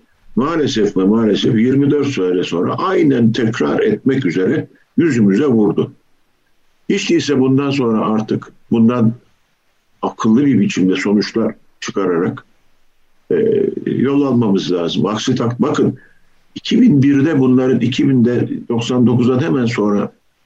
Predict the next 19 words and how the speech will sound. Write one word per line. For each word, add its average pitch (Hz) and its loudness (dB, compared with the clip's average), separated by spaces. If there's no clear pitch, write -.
işte 135 -4
Haluk, 117 -2
ben, 120 0
bir 87 0
sürü 143 0
insan, 120 0
bir 175 2
sürü 143 -2
toplantı, 131 -2
bir - 0
sürü 156 -2
konsey, 135 -2
bir 101 0
sürü 110 -2
şey, 123 -2
gi-, 117 0
girmediğimiz 147 -2
şey 139 -2
kalmadı. 139 0